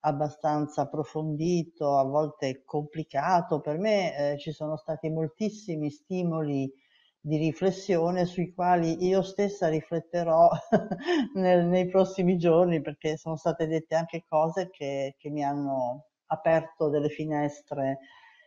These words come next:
mentali. Chiuderei questa trasmissione, eh, con un saluto generale, così, eh, siamo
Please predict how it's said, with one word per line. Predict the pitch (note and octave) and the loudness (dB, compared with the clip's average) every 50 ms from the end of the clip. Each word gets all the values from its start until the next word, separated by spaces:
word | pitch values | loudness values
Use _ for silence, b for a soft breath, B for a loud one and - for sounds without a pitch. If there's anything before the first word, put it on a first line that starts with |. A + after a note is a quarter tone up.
| B B B | B B B
mentali. | E3 D#3 D#3 D#3 D3+ C#3+ - - C3+ C3+ C3+ C3 C3 C3 C3 C3+ C3 _ _ | -4 -2 -2 -2 -2 -2 -2 -2 -2 -2 -2 -2 -4 -6 -8 -10 -10 _ _
Chiuderei | _ - - - E3+ D#3+ E3 F#3 F#3 F#3 G3+ G#3 G#3 G#3 G#3 G3+ G3 G3 F#3+ F3+ F3 E3+ E3 E3 E3 D#3+ D#3 D#3 D#3 D3+ - | _ -6 -2 0 0 2 2 4 4 6 6 8 8 8 8 8 8 6 4 4 4 2 2 2 2 2 2 0 0 -2 -2
questa | - E3 D#3+ D#3 E3 - _ - D#3 D3 D3 C#3+ C#3+ - _ | -2 -2 -2 -4 -6 -8 _ 0 2 2 2 2 0 -4 _
trasmissione, | - - C#3+ C#3 C#3 C#3 D3+ E3+ F3 F3 F3 - A3+ A3 G3+ G3+ G#3 A3+ A#3+ B3+ C#4 C#4+ C4+ A#3+ F3+ C#3 | -6 -4 -2 -2 -2 0 0 0 0 0 -2 -2 -2 -2 0 0 2 2 2 2 2 2 0 0 -2 -2
eh, | C#3+ D3 D3 D3 D3 D3+ C#3+ - | -2 -4 -2 -2 -4 -4 -6 -6
con | - E3+ E3+ E3+ | -2 -2 0 2
un | F3 E3+ | 0 0
saluto | E3+ - E3 D#3 F#3 G#3 G3+ G3+ - E3 D3 | 0 0 0 0 2 0 0 0 0 0 0
generale, | C#3 D3+ D3+ D3 D3+ D3+ D3+ D#3 C#3 C3 C3 C3 C3+ C#3 E3+ A3 B3+ C#4 C4+ - - _ _ _ _ _ _ _ _ _ _ _ _ | 2 2 0 2 2 2 2 2 2 2 0 0 0 2 2 2 2 2 -2 -6 -14 _ _ _ _ _ _ _ _ _ _ _ _
così, | _ - F3+ D#3+ C#3+ E3+ F#3 G3 A3+ A#3+ A#3 A#3 - | _ -2 -2 0 0 2 2 2 2 2 0 -2 -4
eh, | - D#3+ D#3+ D#3 D3+ D3+ D3+ D3 D3 C#3+ C#3+ C#3+ C#3+ C#3 C3+ C3+ C3+ C3+ C3+ C3 C3 C3+ - - - A#2+ - - - - - | -4 -2 0 2 4 4 4 4 2 2 0 0 -2 -2 -2 -2 -2 -4 -4 -6 -10 -12 -12 -10 -10 -10 -10 -8 -8 -6 -6
siamo | D#3 D3 D3+ - | -4 -4 -6 -6